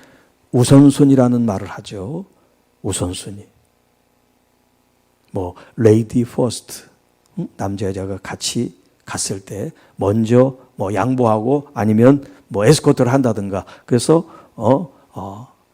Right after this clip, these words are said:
레스-, 이제 먼저, 어, 이제 이렇게 리드해 주는 거, 그런 걸 이제 얘기를 한단 말이에요. 우리가 신앙생활에서도 먼저, 퍼스트, 먼저 해야 될 게 있어요.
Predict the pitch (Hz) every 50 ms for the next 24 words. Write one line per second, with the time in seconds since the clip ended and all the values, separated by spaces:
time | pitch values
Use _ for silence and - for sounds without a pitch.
0 | _ _ _ _ _ _ _ _ _ _ _ - 151 120 117 117 113 - - -
1 | _ _ _ _ _ _ - 135 110 110 107 104 107 101 107 117 135 135 127 139
2 | 135 131 135 - _ _ _ _ _ 117 92 87 90 98 - - - - - -
3 | _ _ _ _ _ _ _ _ _ _ _ _ _ _ _ _ _ _ _ _
4 | _ _ _ _ _ _ _ _ _ _ _ - _ - 110 95 95 - - _
5 | _ _ - 151 196 190 143 147 127 104 117 104 95 95 95 95 90 107 185 220
6 | 220 - - 190 185 160 175 170 135 113 110 113 113 113 113 113 107 120 110 95
7 | 101 - - 104 113 151 - _ _ _ _ _ _ _ _ _ _ _ _ _
8 | _ _ _ _ _ _ _ _ _ _ _ _ _ _ _ _ _ _ - _
9 | _ _ _ _ _ - - _ - - - - - - - - _ _ - 175
10 | 190 175 - - 226 220 214 208 - 196 190 180 160 156 131 - 135 110 - 120
11 | 113 131 175 262 269 - _ _ _ _ _ _ _ _ _ _ _ - _ _
12 | _ _ _ - 104 110 139 160 175 165 160 135 123 104 98 - - - 185 190
13 | 185 131 - - - 135 113 110 120 131 165 185 190 170 202 180 - - - -
14 | 240 214 208 160 139 - 123 98 90 - - - 95 98